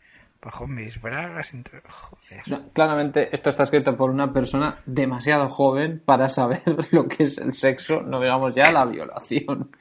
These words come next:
Speaker 2: <laughs> Entonces, cree que violar a One Direction es follártelos muy fuerte. <laughs> Porque claramente estaba disfrutando. Y es más, el capítulo siete se llama Mi primer sesenta y nueve, que no suele ser una <laughs> práctica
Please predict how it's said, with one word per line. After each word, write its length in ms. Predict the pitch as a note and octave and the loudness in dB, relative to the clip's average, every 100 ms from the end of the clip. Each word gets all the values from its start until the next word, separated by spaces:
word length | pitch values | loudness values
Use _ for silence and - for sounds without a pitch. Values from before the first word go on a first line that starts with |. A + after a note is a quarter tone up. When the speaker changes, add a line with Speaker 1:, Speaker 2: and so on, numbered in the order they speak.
| F3 | -10
Speaker 2:
<laughs> 180 | F3 - | -10 -6
Entonces, 720 | D#3 - E3 E3 F3+ F#3 - F#3+ F#3+ - | -6 -2 -2 -2 -4 -6 -6 -6 -6 2
cree 240 | G3 F#3 - | 4 6 4
que 180 | C#3+ | 2
violar 400 | C#3 B2 B2+ D3+ | 2 2 2 2
a 280 | D#3 D#3+ D#3+ | 4 6 4
One 260 | D#3 E3 D#3+ | 4 0 0
Direction 480 | D#3+ E3 E3 F3 F3 | 0 0 0 -2 0
es 120 | D3 - | -4 -2
follártelos 800 | - C#3+ C#3+ E3 - E3 D#3+ E3 | 2 4 6 4 2 2 2 2
muy 140 | E3 | 0
fuerte. 720 | - C#3+ D3 C#3 - C3+ - _ _ _ _ - - E5+ - - - - - - - - - | 0 -2 -2 -2 -6 -6 -6 _ _ _ _ -4 -4 -4 -4 -2 -2 -2 -4 -8 -12 -12 -2
<laughs> 300 | A#3 A#3 - | 0 0 4
Porque 220 | F3 F3 | 4 4
claramente 920 | E3 D#3 E3+ F3 E3+ F3+ F#3+ F#3+ F#3 | 6 8 8 6 2 0 0 0 0
estaba 300 | F3+ F3 E3 E3 | -4 -2 0 0
disfrutando. 720 | E3+ E3 C#3+ D#3 F3 D3+ C#3+ | 0 -2 0 0 0 -2 -2
Y 180 | D3 E3 | 0 2
es 160 | F3+ D#3 | 2 0
más, 340 | D#3 C#3+ - - | -2 -2 -4 -8
el 160 | C#3 C#3 | -6 -2
capítulo 440 | D3 D3 E3 E3+ | 0 0 2 2
siete 260 | E3+ F3 F3+ | 2 2 2
se 100 | E3+ | 2
llama 360 | D#3+ D#3+ F#3 - - _ | 0 0 -2 -4 -16 _
Mi 180 | D3 F3 | 2 2
primer 380 | F3 D#3 D#3+ E3+ | 4 2 2 -2
sesenta 400 | E3+ E3+ D3+ C3+ | -2 -2 2 0
y 40 | C3 | 2
nueve, 500 | D3+ D#3 C3 A#2 - | 0 0 0 -2 0
que 180 | E3 E3+ | 2 2
no 140 | F3+ | 2
suele 200 | F3+ F3+ | 0 -2
ser 140 | F3 F3+ | 2 2
una 160 | E3+ | 2
<laughs> 160 | C#3 - | -2 -2
práctica 600 | E3+ - F3 F3 E3 | -2 2 2 2 0